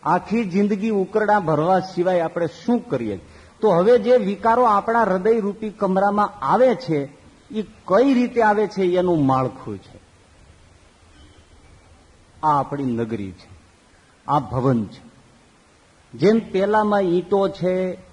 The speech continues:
સિમેન્ટ છે, પાણી છે, એનું મકાન છે, એવી જ રીતે આ આપણું જે દેહરૂપી ભવન છે, એમાં હાડકાઓ છે, ઈંટો છે, માંસ છે, ઈ ગારો સિમેન્ટ છે,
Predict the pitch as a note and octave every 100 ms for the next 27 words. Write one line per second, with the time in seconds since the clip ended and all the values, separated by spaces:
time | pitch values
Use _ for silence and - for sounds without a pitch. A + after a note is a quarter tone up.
0 | - _ _ _ _ - - E3+ F3 E3+
1 | D3 C#3+ D#3+ E3+ D#3+ - C3+ D#3 E3 -
2 | D#3+ D3+ C#3+ D3+ A3 G3 D#3 D3+ C#3+ C3
3 | D3 C3+ D3 F3+ A#3+ F3 E3+ E3 D#3 C#3+
4 | - D#3 C#3+ C3+ D3 C#3+ C3 C3 A#2 A2+
5 | F3 F#3+ G3 F3 F3 C3 C#3 C#3 C3 A#2
6 | C3 A#2+ - - - - C#3 D3 C3 A#2
7 | C3 C#3 - C3+ C3 A#2+ - C3 A2+ A#2+
8 | B2 D#3 B2+ - A2 G2+ - _ - -
9 | - - - A2 A#2+ C3+ D3 C#3+ C#3+ A2+
10 | C#3 B2+ B2 A#2 G#2 A2 B2 D3 C#3 C#3
11 | B2 A#2 G2 - G#2+